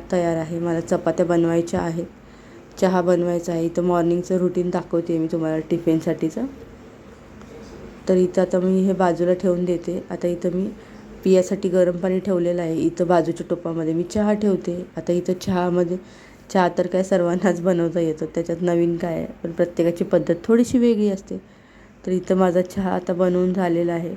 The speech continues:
तर उकळतोय तो, त्याच्यात दूध ओतून घ्यायचं आहे. आता इथं बाजूला मी चपात्या बनवून घेते, कारण मला टिफिन भरायचा होता. आता मी भाजी, भात आणि सलाड वगैरे हे सगळं करून झालेलं होतं, फक्त चपात्याच बाकी होत्या माझ्या, त्याच्यामुळे मी हे बनवते.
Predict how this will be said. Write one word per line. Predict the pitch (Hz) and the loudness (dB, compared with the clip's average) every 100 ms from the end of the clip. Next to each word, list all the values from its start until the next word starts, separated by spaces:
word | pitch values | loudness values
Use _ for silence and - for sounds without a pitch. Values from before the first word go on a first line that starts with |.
| - - - - - - | -12 -20 -20 -20 -20 -4
तर | 175 | 2
उकळतोय | 185 190 196 190 175 | 2 4 4 4 0
तो, | 170 | 0
त्याच्यात | 160 160 160 | -4 -4 -4
दूध | 156 196 202 | 0 2 2
ओतून | 202 196 190 | 0 0 0
घ्यायचं | 185 175 175 | 0 -2 -4
आहे. | 190 - - - - - | -8 -10 -20 -20 -18 -10
आता | 175 | -4
इथं | 180 180 | -2 2
बाजूला | 175 165 170 | 4 4 2
मी | 180 190 | 2 2
चपात्या | 190 185 170 180 | 0 0 0 2
बनवून | 180 170 175 175 | 2 2 0 0
घेते, | 175 - 165 190 - - - - - | -4 -4 -8 -10 -14 -20 -20 -20 -8
कारण | 175 170 | -2 0
मला | 175 175 | 2 2
टिफिन | 180 - - 180 | 2 0 0 0
भरायचा | 185 170 165 160 | 2 2 0 0
होता. | 170 156 165 190 - - | -2 -2 -8 -12 -16 -16
आता | - 175 | -6 -2
मी | 175 180 | 0 2
भाजी, | 190 165 143 175 185 - - - - 165 | 2 2 0 -4 -4 -10 -20 -20 -14 -4
भात | 190 180 175 - - - 180 | 0 2 0 -6 -20 -10 -4
आणि | 175 180 | 0 0
सलाड | 180 180 175 175 | 2 4 4 2
वगैरे | 180 175 185 | 2 2 0
हे | 185 | 0
सगळं | 190 185 | 0 -2
करून | 185 190 185 185 | 0 0 2 2
झालेलं | 185 175 | 2 2
होतं, | 170 165 | 0 -2
फक्त | 175 190 - | -4 -6 -6
चपात्याच | 185 - 180 190 180 | -4 -2 0 -2 -2
बाकी | 185 180 190 | -4 -2 -4
होत्या | 175 170 | -2 -2
माझ्या, | 165 151 196 - - - - - - - - | -2 -4 -6 -10 -16 -20 -20 -20 -20 -16 -10
त्याच्यामुळे | 185 190 190 190 | 0 2 4 4
मी | 196 | 2
हे | 196 190 | 2 2
बनवते. | 180 175 170 170 170 | 2 2 0 -2 -8